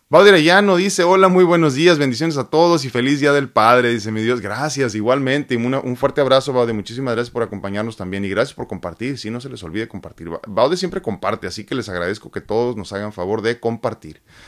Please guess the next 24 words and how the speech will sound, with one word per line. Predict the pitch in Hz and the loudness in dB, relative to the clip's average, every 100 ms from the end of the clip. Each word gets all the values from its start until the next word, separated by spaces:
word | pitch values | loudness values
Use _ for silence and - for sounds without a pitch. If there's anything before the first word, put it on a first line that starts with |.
| - - - | -20 -18 -14
Dice, | 107 113 - 139 143 143 | -8 -6 2 4 6 4
ah, | 120 113 107 | 2 0 0
Kelly | 135 139 | -2 -2
Silva, | 147 147 143 147 139 | 0 2 6 6 4
"Lindo | 139 147 143 | 0 0 2
lunes, | 175 208 202 180 | 2 2 2 2
bendiciones | 139 123 127 143 - | -2 -2 -2 -4 0
para | 147 151 - | 2 2 2
todos". | 139 139 120 | 2 2 2
Gracias, | 117 113 101 | 0 -2 -4
no, | 92 | -8
hombre, | 113 113 | -6 -2
gracias | 110 120 | -2 -4
a | 107 | -10
ti | |
por | 107 120 | -8 -8
estar | - 113 | -6 -8
aquí, | 107 117 135 | -8 -12 -10
te | 101 | -6
agradezco | 92 92 101 | -4 -4 -4
infinitamente | 120 104 107 - 110 113 110 | -8 -8 -8 -8 -8 -10 -10
que | |
nos | 104 92 | -12 -12
acompañes. | 87 85 82 78 - - | -14 -14 -12 -14 -16 -20